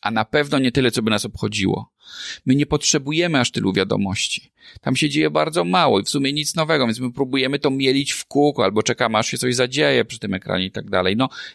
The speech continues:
ile rzeczy my wiemy na temat ludzkiej psychologii i marketingu w ciągu doby?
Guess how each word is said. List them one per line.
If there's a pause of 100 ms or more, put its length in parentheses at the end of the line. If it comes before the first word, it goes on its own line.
ile
rzeczy
my
wiemy
na
temat (100)
ludzkiej
psychologii
i
marketingu
w
ciągu
doby?